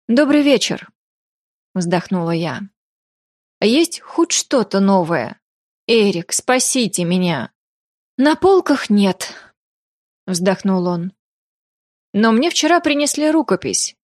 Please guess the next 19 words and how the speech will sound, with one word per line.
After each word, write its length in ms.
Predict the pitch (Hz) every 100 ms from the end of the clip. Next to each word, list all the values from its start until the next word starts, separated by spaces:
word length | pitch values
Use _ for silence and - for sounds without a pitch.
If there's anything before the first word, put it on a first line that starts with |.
| _ -
Если 400 | 202 202 - 185
честно, 540 | - 302 - 180 151
я 160 | 170 185
хотел 300 | 208 208 277
попросить 500 | 254 240 226 285 247
вас 200 | 240 233
ее 180 | 233 226
прочитать 520 | 226 214 233 294 294
и 60 |
дать 220 | 240 233 -
совет. 480 | 262 247 165 - _ _ _ -
Мне 300 | 185 196 185
предложили 560 | 196 185 196 196 233
довольно 420 | 208 202 208 208 202
неплохие 480 | 196 202 196 214
деньги, 360 | 202 247 311 185
если 340 | 165 202 -
ее 240 | 185 185 196
издам. 400 | 202 175 139